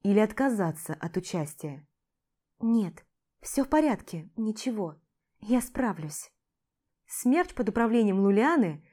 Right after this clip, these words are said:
размял плечи, как настоящий борец, ударил кулаком по раскрытой ладони, поманил противника пальцем и издевательски заскрежетал зубами. Кошмар! Урагану-то было всё равно, а вот я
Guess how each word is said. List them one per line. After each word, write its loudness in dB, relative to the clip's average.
размял 4
плечи, 0
как -6
настоящий 0
борец, 0
ударил 6
кулаком 0
по 6
раскрытой 4
ладони, 2
поманил 6
противника 2
пальцем 0
и 6
издевательски 0
заскрежетал 4
зубами. 0
Кошмар! 0
Урагану-то 6
было 8
всё 0
равно, 2
а -2
вот 2
я 2